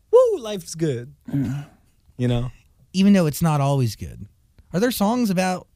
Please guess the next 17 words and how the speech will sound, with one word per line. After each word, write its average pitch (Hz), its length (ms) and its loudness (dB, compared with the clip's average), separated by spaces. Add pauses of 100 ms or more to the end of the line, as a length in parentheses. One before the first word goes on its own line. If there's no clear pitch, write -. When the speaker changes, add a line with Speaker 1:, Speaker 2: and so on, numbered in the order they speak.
(380)
Speaker 3:
life 156 260 -2
not 175 200 0
being 208 200 -2
good? 220 180 -2
But 196 140 -6
they 220 140 -2
all, 247 240 -4 (540)
I 208 60 -10
don't 302 80 -4
know, 349 60 -6
the 226 100 -6
first 151 200 4
Speaker 2:
Yeah. - 60 2
Speaker 3:
half 139 120 -2
is 117 100 -8
pretty 202 240 -6
peachy. 107 560 -10